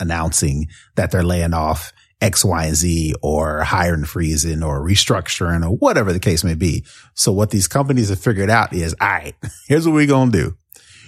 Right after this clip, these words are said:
We're going to all announce these layoffs together so people can just talk about the why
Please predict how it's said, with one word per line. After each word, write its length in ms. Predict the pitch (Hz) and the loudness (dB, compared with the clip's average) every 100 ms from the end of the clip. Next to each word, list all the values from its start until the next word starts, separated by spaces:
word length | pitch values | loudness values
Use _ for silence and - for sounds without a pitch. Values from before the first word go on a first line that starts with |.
| - - | -20 -8
We're 200 | - 123 | 0 0
going 280 | 127 131 120 | 2 2 2
to 180 | - 117 | 2 0
all 280 | 107 170 160 | 2 2 2
announce 400 | 131 135 135 - | 2 0 2 0
these 180 | 120 113 | 0 2
layoffs 460 | 120 117 107 101 | 2 2 2 0
together 680 | - 98 147 147 101 85 85 - _ _ | -2 0 0 0 0 0 -2 -10 _ _
so 240 | - 127 107 | -2 0 0
people 340 | 139 113 113 | 0 0 0
can 180 | 110 101 | 0 -2
just 420 | 101 107 - - | 0 2 2 0
talk 280 | - 117 - | -2 -2 -2
about 560 | 92 101 95 90 - - _ _ | -2 2 2 0 -4 -14 _ _
the 180 | - 95 | -2 -2
why 840 | 82 87 92 95 82 76 69 82 | 0 0 2 2 2 -2 -4 -8